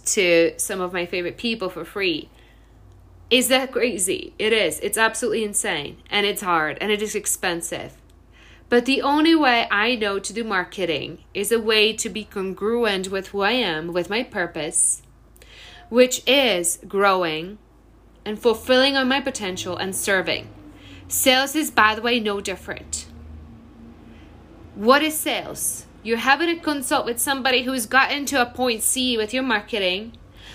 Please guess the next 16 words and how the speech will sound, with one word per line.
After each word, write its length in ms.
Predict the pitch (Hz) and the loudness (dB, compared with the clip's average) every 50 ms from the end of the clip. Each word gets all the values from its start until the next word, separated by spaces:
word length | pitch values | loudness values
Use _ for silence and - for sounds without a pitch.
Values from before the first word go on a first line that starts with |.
| - - - - - | -18 -18 -18 -4 0
and 240 | 254 254 254 247 208 | 0 2 2 2 4
they, 360 | 254 269 294 311 320 311 - - | 4 4 6 4 2 0 0 0
now 680 | 226 226 254 302 339 330 285 247 233 226 233 233 240 | 0 2 4 4 6 4 4 2 0 -2 -4 -4 -6
they're 480 | 240 262 254 254 247 247 240 233 - - - - - - - - - - - - - - - - - | -4 -2 0 2 2 2 0 -2 -4 -10 -18 -20 -20 -20 -20 -20 -20 -20 -20 -20 -20 -20 -20 -20 -14
stepping 600 | - - - - - 320 320 320 320 311 277 262 | -10 -10 -8 -2 0 0 0 2 0 -2 -4 -4
through 220 | 240 - 254 240 226 | -6 -6 -6 -4 -4
something. 720 | 233 - 262 247 247 240 - 247 175 135 101 87 101 - - - - - - - - - | -4 -6 -6 -6 -8 -8 -6 -6 -6 -6 -6 -10 -14 -16 -20 -20 -20 -20 -20 -20 -20 -12
They're 300 | 185 180 240 262 269 269 | 4 6 6 6 8 6
looking 340 | 269 277 320 320 - 349 294 | 4 2 0 2 2 2 2
at 180 | 269 233 208 - | 2 0 0 0
taking 420 | - 262 254 254 262 247 226 - - | 0 0 0 0 -4 -4 -4 -6 -8
all 340 | 233 226 233 247 269 294 | -6 -2 0 2 2 0
the 80 | 277 285 | 0 0
way 360 | 294 285 269 254 247 240 247 | 0 2 2 4 4 2 2
the 140 | 233 - 233 | 0 -2 -6
journey 580 | 220 - 262 262 247 240 240 233 226 226 - | -4 -2 0 0 0 2 0 0 -2 -2 -4